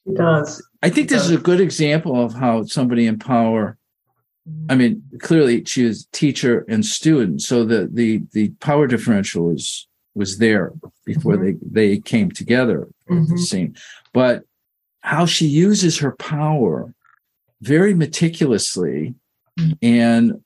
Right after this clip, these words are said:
Speaker 2: I, and I would say, you know, complex driven,
Speaker 1: Mm-hmm.
Speaker 2: <laughs> to
Speaker 1: Mm-hmm.
Speaker 2: tear this person down.
Speaker 1: Yeah. Yeah.
Speaker 2: Um, and it all seems to be around this idea of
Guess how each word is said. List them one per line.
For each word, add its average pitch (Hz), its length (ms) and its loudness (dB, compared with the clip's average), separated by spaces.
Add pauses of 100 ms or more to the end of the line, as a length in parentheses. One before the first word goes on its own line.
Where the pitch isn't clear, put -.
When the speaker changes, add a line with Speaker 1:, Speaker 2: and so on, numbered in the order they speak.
(120)
Speaker 2:
I, 123 200 -2 (180)
and 117 160 4
I 113 80 2
would 110 160 -2
say, 110 480 2 (800)
you 117 140 -2
know, 92 220 -2
complex 120 520 -2
driven, 104 480 -2 (420)
Speaker 1:
Mm-hmm. 185 800 2
Speaker 2:
<laughs> - 60 -12
to 170 80 2
Speaker 1:
Mm-hmm. 156 100 4
Speaker 2:
tear 185 400 2
this 156 340 0 (280)
person 123 580 -2
down. 110 720 0 (120)
Speaker 1:
Yeah. - 320 -12 (420)
Yeah. 160 240 2 (760)
Speaker 2:
Um, 120 460 2 (260)
and 139 180 0
it 117 220 -2 (120)
all 151 180 2
seems 170 380 0
to 156 80 -8
be 135 180 2
around 117 540 2 (400)
this 110 180 -6
idea 120 420 2
of 107 140 -2